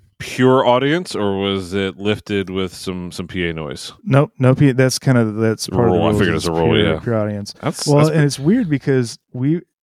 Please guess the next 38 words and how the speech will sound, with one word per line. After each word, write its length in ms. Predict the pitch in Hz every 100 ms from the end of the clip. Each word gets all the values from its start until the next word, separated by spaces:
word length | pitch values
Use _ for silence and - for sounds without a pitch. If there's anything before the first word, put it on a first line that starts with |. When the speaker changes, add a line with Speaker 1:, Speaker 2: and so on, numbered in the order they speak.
| _
Speaker 2:
during 300 | 127 135 135
the 60 | 123
pandemic, 560 | 131 120 139 139 120 -
the 100 | 120
Chiefs 280 | - 127 -
were 100 | 117
one 200 | 113 113
of 140 | 107
the 100 | 107
few 280 | - 135 120
stadiums, 540 | - 131 120 110 107
because 320 | 104 107 110
it's 360 | 107 101 - - _ _ _ - - _ -
on 140 | 127
the 80 | 117
larger 300 | 120 117 117
side 360 | - 110 107
and 220 | 110 113 117
it 120 | 117
is 160 | 120
open 220 | 113 110 107
air, 380 | 117 110 101 - _ _ -
that 120 | 117
we 200 | 120 117
were 140 | 113 113
allowed 320 | 113 113 110
to 80 | 110
have, 640 | 113 123 113 107 95 _ _ _ _ _ _ _ _ _ _
um, 480 | - 120 110 104 98 _ _
fans. 580 | 156 151 92 87 107 - _ -
Speaker 1:
Mm. 360 | 95 90 80 76
Speaker 2:
But 460 | - 120 120 113 110 _ _
they 220 | 123 131
wanted 340 | 143 131 123 113
to 100 | 123
make 200 | 117 113
sure 400 | - 120 110 110
that, 440 | 107 107 104 101